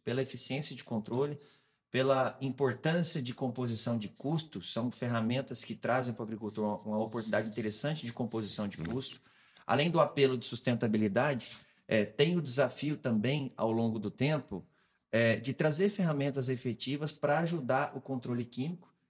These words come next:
Speaker 1: que tem uma pressão de seleção imposta aí, pensando em pragas, doenças, plantas daninhas. E eu costumo dizer que a dificuldade que nós temos aí de lançar novas ferramentas, pensando em custo, registro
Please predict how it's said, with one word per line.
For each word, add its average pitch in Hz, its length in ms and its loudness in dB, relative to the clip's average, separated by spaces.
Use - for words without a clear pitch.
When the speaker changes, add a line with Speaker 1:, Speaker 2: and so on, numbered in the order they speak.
Speaker 1:
que 127 160 -4
tem 165 400 2
uma 139 200 2
pressão 127 400 0
de - 80 -2
seleção 113 420 0
imposta 110 560 2
aí, 117 160 -4
pensando 110 380 2
em 101 40 2
pragas, 113 520 0
doenças, 101 440 -2
plantas 98 380 -4
daninhas. 127 500 -2
E 143 320 0
eu 147 120 0
costumo 180 320 0
dizer 151 300 0
que 170 100 -4
a - 20 0
dificuldade 151 800 0
que 151 100 -6
nós 127 220 -2
temos 120 320 0
aí 110 80 2
de 113 120 -4
lançar 120 460 2
novas 117 360 0
ferramentas, 110 840 -2
pensando 120 360 0
em 110 60 4
custo, 123 500 -2
registro 107 760 -2